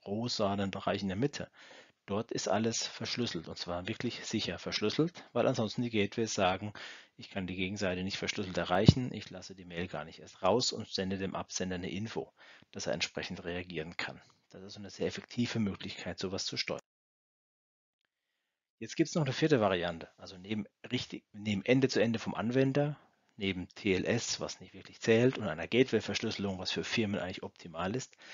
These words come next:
Es gibt noch die Funktion Rights Management, also R M S von Microsoft genannt oder I R M oder Azure R M S oder wie auch immer. Es gibt auch andere Anbieter.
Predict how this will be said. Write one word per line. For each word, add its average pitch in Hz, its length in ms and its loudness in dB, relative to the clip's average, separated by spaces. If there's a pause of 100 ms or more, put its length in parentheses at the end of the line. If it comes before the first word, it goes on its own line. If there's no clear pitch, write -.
(240)
Es - 200 4
gibt - 180 0
noch 135 100 -2
die 131 100 0
Funktion 127 380 -2
Rights 107 360 2
Management, 82 560 -2
also - 260 -8
R 110 180 0
M 110 120 0
S 98 180 0
von 104 140 -2
Microsoft 98 500 -4
genannt 92 340 -2
oder 90 240 -4 (600)
I 139 160 -2
R 110 160 4
M 104 300 0 (340)
oder 92 320 -4
Azure 117 320 4
R 98 120 2
M 101 160 -2
S 92 280 -2
oder 87 160 -6
wie 104 120 2
auch 95 100 -2
immer. 131 280 0
Es - 120 -4
gibt - 180 -2
auch 98 100 0
andere 120 300 0
Anbieter. 107 500 -4